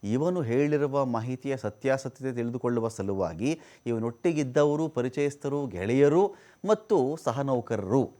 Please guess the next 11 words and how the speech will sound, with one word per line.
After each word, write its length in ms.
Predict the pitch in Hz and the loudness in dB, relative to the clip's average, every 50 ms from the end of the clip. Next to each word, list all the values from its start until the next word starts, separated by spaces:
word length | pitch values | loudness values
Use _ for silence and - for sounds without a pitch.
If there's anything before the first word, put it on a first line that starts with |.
| _ _ _ - | _ _ _ -2
ಅವರನ್ನು 360 | - 120 127 127 123 117 110 | 0 2 2 2 0 -4 -4
ಕೂಡ 120 | - 123 135 | -4 -4 -4
ಕರೆದು 360 | 127 - 104 101 107 131 120 | -2 -2 -4 -4 -2 -4 -4
ಇದೀಗ 200 | 104 98 101 120 | -4 -2 -2 -2
ವಿಚಾರಣೆ 380 | 113 92 - - 87 92 123 | -2 -4 -4 -6 -6 -4 -2
ಮಾಡ್ತಾ 280 | 123 117 92 80 - 82 | -2 -2 -4 -4 -4 -6
ಇದ್ದಾರೆ. 440 | 80 80 78 82 95 127 139 - _ _ - - - - - - | -6 -4 -4 -2 -2 -2 -4 -6 _ _ -20 -20 -20 -16 -6 -4
ಇವನ 120 | 208 185 | -4 0
ಕೆಲಸ 300 | - 185 185 208 - 226 208 | 4 4 4 4 6 2 2
ಏನು 160 | 175 160 143 | 2 2 0
ಮಾಡ್ತಿದ್ದ, 400 | 135 120 98 95 - 90 80 80 | -2 -2 -4 -4 -6 -8 -8 -6